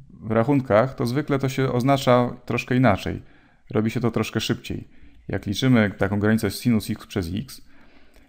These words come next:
no to jak chcemy zastosować regułę de L'Hospitala, to często przyjęło się pisać tutaj taką literkę h, żeby sprawdzający wiedział, o co chodzi. Że tutaj liczymy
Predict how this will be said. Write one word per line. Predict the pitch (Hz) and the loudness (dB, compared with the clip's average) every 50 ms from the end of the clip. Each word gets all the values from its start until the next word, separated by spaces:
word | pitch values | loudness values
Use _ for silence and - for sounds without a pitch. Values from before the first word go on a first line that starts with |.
| _ _ - - - - | _ _ -20 -20 -12 -4
no | - 107 110 | -4 -2 0
to | - - 113 113 107 - | 4 4 4 4 2 0
jak | 110 117 110 - | -4 -6 -6 -4
chcemy | - - 147 151 139 | -2 0 0 2 4
zastosować | 127 127 131 - - - 156 143 139 - | 2 2 0 0 -4 -2 -2 0 0 0
regułę | 123 117 113 127 131 | 0 0 2 2 4
de | 113 117 | 4 4
L'Hospitala, | 110 107 - - - 90 92 101 110 127 | 2 2 0 -2 0 2 4 4 4 4
to | 131 131 123 | 2 0 -2
często | - - 151 160 135 - - 110 | 0 0 0 0 -2 -2 -2 -4
przyjęło | - - - 113 123 135 123 107 | -4 -2 0 2 2 4 4 2
się | 101 - - 101 113 123 131 - | 2 0 -2 -2 0 -2 -2 -4
pisać | - - - - 120 113 - - | -8 -6 -2 0 0 0 0 -4
tutaj | 101 90 - 104 104 117 131 143 131 - _ _ _ _ - - | -6 -4 0 0 0 0 0 -4 -8 -12 _ _ _ _ -8 -4
taką | - 117 - 127 117 | -4 0 2 2 2
literkę | 117 113 139 139 131 - 139 | 2 2 2 0 0 0 -2
h, | 131 - - 110 92 - - - | 0 2 2 2 2 0 -2 -6
żeby | - 104 107 | -4 -4 -4
sprawdzający | - - 127 120 113 117 127 131 127 127 113 | 0 2 2 4 6 6 4 4 4 2 0
wiedział, | 98 110 135 143 117 104 110 113 113 | 2 4 4 6 6 6 4 4 2
o | 110 | 0
co | - 117 | 0 2
chodzi. | 131 135 110 92 85 87 - - - - - - - - - - - - - - - - - - - - - - - | 2 2 2 2 -2 -6 -10 -14 -18 -20 -20 -20 -20 -20 -20 -20 -20 -20 -20 -20 -20 -20 -20 -20 -20 -20 -20 -14 -8
Że | - 101 | -6 -4
tutaj | - 120 113 - 117 110 110 110 107 - - - - | -2 -2 2 4 4 4 4 4 0 -6 -14 -14 -8
liczymy | 113 107 104 - 135 131 127 117 110 107 | -8 -6 -4 0 2 4 4 4 4 2